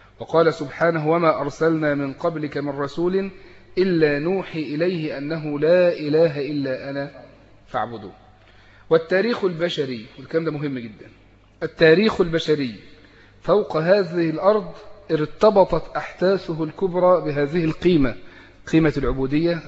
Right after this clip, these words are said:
أو قيمة التوحيد، سعيا لتحقيقها من قبل الرسل والدعاة، ورفضا لها أو تحققا بها من قبل الأمم والشعوب.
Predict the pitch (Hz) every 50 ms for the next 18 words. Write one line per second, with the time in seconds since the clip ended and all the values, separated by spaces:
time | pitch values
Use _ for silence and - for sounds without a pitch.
0 | - - - - 143 143 135 - - - 131 120 - - 156 180 202 180 - -
1 | - - - - - - - - _ _ - - - _ _ - - _ - -
2 | - 233 254 - 220 220 202 196 185 180 165 - 170 - - - - 180 170 -
3 | - 220 214 196 185 170 156 147 156 151 - 196 190 185 170 160 160 143 147 165
4 | 147 - 175 160 151 147 143 139 131 131 143 135 139 165 190 214 214 175 - -
5 | - - - - - - - - - 117 127 151 185 196 196 - 165 160 175 170
6 | 160 156 156 170 175 170 170 175 165 160 - - - - - 165 170 170 156 -
7 | - - - 147 - - - 170 - 160 147 143 151 160 160 151 143 139 135 -
8 | - 160 160 151 143 135 127 151 156 151 147 147 147 147 147 123 135 147 139 -
9 | - 127 95 107 -